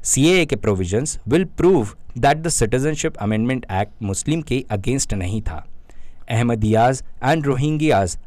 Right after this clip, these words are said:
अभी भी इंडियन सिटीजनशिप को एक्वायर कर सकते थे through naturalization, पर उनको वैलिड डॉक्यूमेंट्स के साथ ट्रैवल करना होगा। Moreover, किसी भी केस में इंडिया follows the principle of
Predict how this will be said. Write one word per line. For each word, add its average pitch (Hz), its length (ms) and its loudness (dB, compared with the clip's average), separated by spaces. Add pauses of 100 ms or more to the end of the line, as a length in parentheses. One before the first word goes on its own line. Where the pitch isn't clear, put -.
अभी 135 260 2
भी 160 120 2
इंडियन 131 400 2
सिटीजनशिप 123 680 -2
को 110 320 -2
एक्वायर 113 500 2
कर - 200 0
सकते - 360 -4
थे - 180 -8 (500)
through 170 200 6
naturalization, 90 720 -2 (540)
पर 143 160 4
उनको 127 540 0
वैलिड 110 420 2
डॉक्यूमेंट्स 143 480 0
के 135 120 -2
साथ 107 280 0 (100)
ट्रैवल 127 340 2
करना 92 280 -4
होगा। 80 360 -10 (500)
Moreover, 110 540 4 (380)
किसी 143 260 2
भी 156 140 2
केस 131 340 0
में 117 200 0
इंडिया 113 340 2
follows 113 540 2
the 120 140 0
principle 104 520 -2
of 127 240 -2